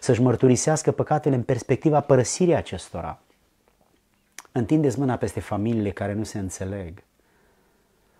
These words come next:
Doamne, Te rog, oprește-i să-i lase în urmă copiii fără părinți. Dă Tu lumină, Doamne, dă teamă de Tine, respect față de Dumnezeu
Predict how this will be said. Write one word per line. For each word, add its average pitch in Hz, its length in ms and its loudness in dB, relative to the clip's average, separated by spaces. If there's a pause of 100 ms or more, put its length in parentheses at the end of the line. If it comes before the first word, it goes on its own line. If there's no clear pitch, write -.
(140)
Doamne, 104 520 0
Te 113 140 -2
rog, 113 180 2
oprește-i 110 640 0
să-i 98 180 -6
lase 107 360 0
în 95 140 -4
urmă 87 500 -4 (280)
copiii 98 340 -2
fără 92 240 -8
părinți. 87 680 -10 (1300)
Dă 139 180 0
Tu 147 140 0
lumină, 101 500 0
Doamne, 85 480 -8
dă 117 140 -2
teamă 104 400 -4
de 92 120 -4
Tine, 101 260 -6
respect - 460 -4
față 104 300 -10
de 98 100 -6
Dumnezeu 95 540 -6